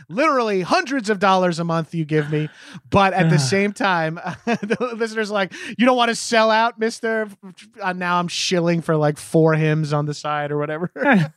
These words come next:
Speaker 2: <laughs> Oh man, Th-, this is so great. I was, uh, I, I was, like,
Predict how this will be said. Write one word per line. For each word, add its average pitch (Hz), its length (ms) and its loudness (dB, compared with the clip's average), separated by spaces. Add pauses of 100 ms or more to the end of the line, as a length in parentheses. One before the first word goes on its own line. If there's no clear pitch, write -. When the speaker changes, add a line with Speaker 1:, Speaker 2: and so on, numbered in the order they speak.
(100)
Speaker 2:
<laughs> 330 560 -2 (680)
Oh 170 140 4
man, 190 300 0 (220)
Th-, 269 140 2
this 269 160 -4
is 262 120 -4
so 269 180 0
great. 247 300 -2
I 208 140 -2
was, 185 220 -4
uh, 165 340 0 (420)
I, 196 160 2
I 196 100 2
was, 226 240 0
like, 175 160 0